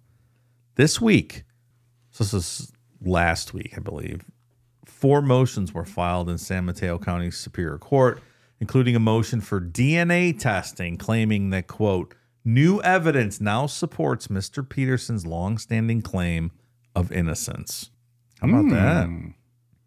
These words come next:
Speaker 1: D N A evidence. In the hundreds of pages submitted, there are new updated witness statements, and attorneys focus on three things. One, a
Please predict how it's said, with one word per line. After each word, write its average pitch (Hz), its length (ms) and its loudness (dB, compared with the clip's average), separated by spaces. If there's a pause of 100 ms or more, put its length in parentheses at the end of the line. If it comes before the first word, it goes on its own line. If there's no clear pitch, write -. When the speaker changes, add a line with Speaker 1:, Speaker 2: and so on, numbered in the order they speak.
(120)
Speaker 1:
D 127 180 0
N 135 120 2
A 147 180 -2
evidence. - 460 -14 (560)
In 127 100 4
the 131 80 6
hundreds 190 400 2
of 190 140 -2
pages 147 400 2
submitted, 85 480 -2
there 87 200 -2
are 87 60 -2
new 123 300 2
updated 101 500 -2
witness 87 340 -4
statements, 90 460 -6
and 87 100 -6
attorneys 104 540 -2
focus 87 460 -2
on 82 160 -2
three 90 220 -4
things. - 500 -12 (760)
One, 135 520 4
a 107 220 0